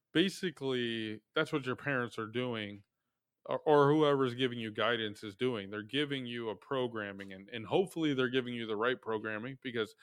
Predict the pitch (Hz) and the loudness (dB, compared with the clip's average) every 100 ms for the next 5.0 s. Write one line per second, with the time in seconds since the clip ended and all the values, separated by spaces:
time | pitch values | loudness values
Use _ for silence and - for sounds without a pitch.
0 | - - - - 143 147 143 - - 123 | -20 -20 -16 -2 4 6 4 0 -2 0
1 | 127 - 131 113 110 107 - 151 120 117 | 0 -2 0 2 0 -2 -6 -6 -4 -6
2 | 107 - 160 139 135 117 117 120 110 101 | -8 -6 -4 2 2 2 0 -2 2 2
3 | 120 107 - 127 113 117 113 110 98 107 | 2 -2 -6 -8 -8 -12 -12 -8 -4 0
4 | 143 127 - 123 - 123 117 113 110 | 0 -2 -6 -8 -2 -2 -2 -4 -8